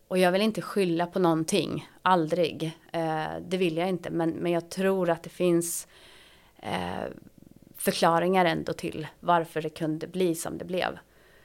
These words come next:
Och, eh, jag ger mig i lag med den här killen igen. Och liknande härva igen, eh, utspelar sig med andra personer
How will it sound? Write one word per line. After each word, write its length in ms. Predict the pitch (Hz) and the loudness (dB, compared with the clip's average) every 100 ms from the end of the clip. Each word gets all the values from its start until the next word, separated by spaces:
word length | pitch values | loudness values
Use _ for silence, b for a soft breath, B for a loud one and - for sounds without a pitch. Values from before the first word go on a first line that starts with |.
| b b b b _ - | b b b b _ -4
Och, 540 | 175 160 - _ - | -2 -2 -6 _ -8
eh, 340 | 175 156 165 170 175 185 | -4 -4 -4 -6 -10 -4
jag 180 | 196 208 | 2 6
ger 120 | 269 | 6
mig 120 | 220 | 4
i 40 | 185 | 4
lag 380 | 208 233 220 202 - | 4 4 2 -4 -8
med 340 | 202 190 185 185 | -4 0 2 2
den 120 | 190 | -2
här 100 | 180 | -4
killen 300 | 170 160 156 | -4 -4 -2
igen. 380 | 160 160 165 165 b b b b _ | 0 -2 -4 -10 b b b b _
Och 340 | - 170 165 165 160 175 - - _ _ _ _ _ _ _ _ | -4 -2 0 0 -2 -4 -10 -20 _ _ _ _ _ _ _ _
liknande 880 | 175 208 226 - 175 170 170 180 170 B B B B B B B - | 2 6 6 4 0 2 4 2 2 B B B B B B B -14
härva 360 | - 185 160 156 | -2 0 2 0
igen, 320 | 151 58 156 - _ _ _ | -2 -4 -8 -16 _ _ _
eh, 80 | 196 185 - 50 - - - 185 B _ _ _ _ _ _ _ _ _ | -18 -16 -14 -16 -18 -20 -20 -20 B _ _ _ _ _ _ _ _ _
utspelar 420 | 185 - - - 165 | -8 -6 -4 -4 -6
sig 300 | - 196 - _ _ _ _ _ _ _ _ _ _ _ _ _ _ _ _ _ _ _ | -8 -8 -10 _ _ _ _ _ _ _ _ _ _ _ _ _ _ _ _ _ _ _
med 160 | 190 190 | 2 4
andra 220 | 170 - | 2 -2
personer 520 | - - 190 190 | -6 -10 -8 -10